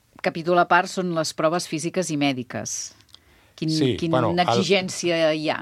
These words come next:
Speaker 1: És
Speaker 2: la
Speaker 1: alta, és mitjana?
Speaker 2: Bueno, és,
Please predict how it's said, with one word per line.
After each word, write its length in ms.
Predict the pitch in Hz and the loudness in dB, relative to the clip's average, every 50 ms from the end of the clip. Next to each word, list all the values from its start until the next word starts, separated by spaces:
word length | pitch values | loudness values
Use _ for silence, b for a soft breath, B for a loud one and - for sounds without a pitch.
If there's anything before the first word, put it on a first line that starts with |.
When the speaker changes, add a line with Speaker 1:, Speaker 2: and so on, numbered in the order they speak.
| 120 - - | -8 -12 -10
Speaker 1:
És 120 | - - 120 | -4 0 4
Speaker 2:
la 140 | 131 143 185 | 4 4 4
Speaker 1:
alta, 300 | 180 - - 208 208 202 | 4 2 2 4 4 4
és 140 | 180 160 - | 2 0 -4
mitjana? 480 | 170 160 139 131 180 180 190 196 202 214 220 233 b b b b b b b b b b - - - 226 - - - - | -6 -8 -4 -2 0 0 0 0 -2 -2 -4 -4 b b b b b b b b b b -20 -20 -20 -20 -20 -20 -16 -10
Speaker 2:
Bueno, 540 | 131 123 120 123 123 135 127 123 120 151 202 214 - | -8 -6 -4 0 2 2 4 4 2 0 -2 -2 -4
és, 180 | 107 104 95 | -4 -4 -4